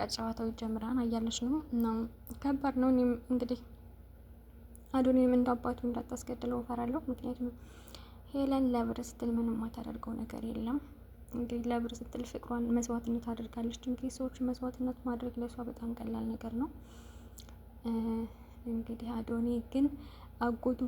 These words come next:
ካለም የሚረዳው ይመስለኛል። እና ደግሞ እንደ አቶ ቶማስ አይደለም፣ ለአጎቱ ሁሉም ነገር የሚያየው ነገር ሁሉ ስለሚሰጠው፣ ስለሚነግረው፣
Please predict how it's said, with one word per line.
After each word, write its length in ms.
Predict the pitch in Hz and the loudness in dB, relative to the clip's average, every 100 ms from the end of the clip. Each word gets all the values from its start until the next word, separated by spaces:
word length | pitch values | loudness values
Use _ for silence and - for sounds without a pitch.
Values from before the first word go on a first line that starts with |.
| 233 | 0
ካለም 460 | 240 226 240 277 277 | 0 4 6 8 10
የሚረዳው 480 | 277 262 247 247 240 | 10 10 8 4 4
ይመስለኛል። 600 | 233 240 247 240 240 254 | 2 0 0 2 2 2
እና 140 | 240 240 | 2 2
ደግሞ 240 | 233 233 285 269 | 2 4 4 6
እንደ 160 | 240 | 4
አቶ 200 | 240 240 240 | 4 0 -2
ቶማስ 300 | 240 233 - | 0 0 0
አይደለም፣ 400 | 233 226 226 226 - - - 233 | -2 0 -2 -2 -6 -16 -8 0
ለአጎቱ 380 | 233 233 240 | 2 4 0
ሁሉም 200 | 233 233 | 2 4
ነገር 260 | 226 226 226 | 6 4 2
የሚያየው 300 | 226 226 226 | 4 4 4
ነገር 220 | 226 226 | 2 0
ሁሉ 140 | 233 220 | -4 -4
ስለሚሰጠው፣ 580 | - 220 226 - - 302 - - - - | -2 0 0 0 -2 -4 -4 -16 -16 -8
ስለሚነግረው፣ 680 | - 240 233 233 226 226 269 | 2 6 8 8 6 4 2